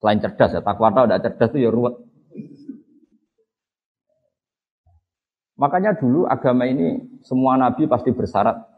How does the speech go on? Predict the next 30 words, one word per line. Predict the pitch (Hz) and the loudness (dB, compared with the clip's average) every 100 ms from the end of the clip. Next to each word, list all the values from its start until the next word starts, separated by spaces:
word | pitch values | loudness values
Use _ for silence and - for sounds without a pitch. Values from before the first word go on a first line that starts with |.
| _ | _
Selain | 104 107 110 | -2 2 2
sidik, | 107 107 - 131 - | 0 -4 -2 -2 0
amanah, | 107 104 92 123 127 - _ _ 104 | 0 0 0 -4 -8 -18 _ _ 0
juga | 110 113 | 4 4
harus | 113 | 2
fatonah. | 120 151 135 87 _ _ _ _ _ _ _ _ _ | -2 -2 -6 -10 _ _ _ _ _ _ _ _ _
Kalau | - 139 156 | -4 -2 0
fatonah | 160 170 175 170 | 0 0 0 0
tok | 202 - | -2 -2
tidak | 165 113 120 | 0 0 0
sidik, | 160 147 123 | -2 0 0
oh, | 143 | 0
ngakali | 117 101 110 113 | 0 -2 0 2
orang | 113 113 | 2 0
terus, | 143 - | 0 -2
ya, | 95 82 87 | -6 -14 -14
orang | 92 98 | -10 -8
mulai. | 98 95 - _ _ _ _ _ | -8 -10 -14 _ _ _ _ _
Tapi | 135 165 208 | -2 -2 0
kalau | 185 180 180 175 170 147 80 - _ _ _ _ _ _ | 0 2 2 2 0 -2 -6 -14 _ _ _ _ _ _
amanah | 143 165 180 185 190 | -2 0 0 0 0
tok | 185 | 0
tidak | - 160 147 - | -2 0 0 0
fatonah, | 143 180 165 135 131 | -2 0 -2 -2 0
diakali | 123 110 117 131 | 2 2 0 0
wong | 127 143 | 0 0
terus. | 131 98 | -2 0
Ini | 113 165 | 0 0
kan | 185 156 | 0 0
ribet. | 165 - - | -2 0 -2